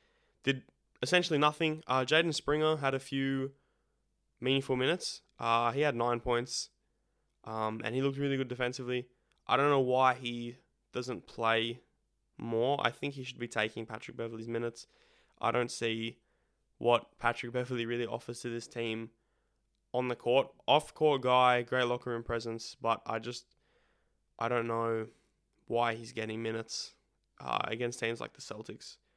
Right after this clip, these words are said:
Look, going back to the Pacers game a couple days ago, in-season tournament, uh, off that fifty-point Maxey game, they actually lost the next game against the Pacers. Um, and it was unfortunate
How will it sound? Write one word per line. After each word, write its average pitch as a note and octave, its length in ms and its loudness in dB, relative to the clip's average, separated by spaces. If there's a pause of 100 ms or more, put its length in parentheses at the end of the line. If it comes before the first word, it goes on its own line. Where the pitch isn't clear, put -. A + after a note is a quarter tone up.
(560)
Look, A#2+ 320 -2 (340)
going B2 220 0
back B2 180 2
to - 80 -12
the A#2+ 80 -6
Pacers A#2 380 -8
game A#2 380 -4 (120)
a - 40 -20
couple A#2+ 260 -8
days A2+ 240 -2
ago, A2+ 320 0
in-season A#2+ 400 -6
tournament, A2+ 380 -4 (680)
uh, A#2 400 4
off D3+ 180 2
that D3+ 200 0
fifty-point C3+ 480 -4
Maxey B2+ 300 -4
game, A#2+ 260 4
they A#2+ 80 -2
actually B2 380 -2
lost A#2+ 580 -2
the A2+ 80 -6
next A#2+ 200 -4
game A#2+ 180 0
against A#2 240 -2
the - 80 -12
Pacers. C3 480 -6 (840)
Um, A#2 320 -2
and A#2+ 120 0
it - 20 -2
was B2+ 100 -2
unfortunate C#3+ 600 -2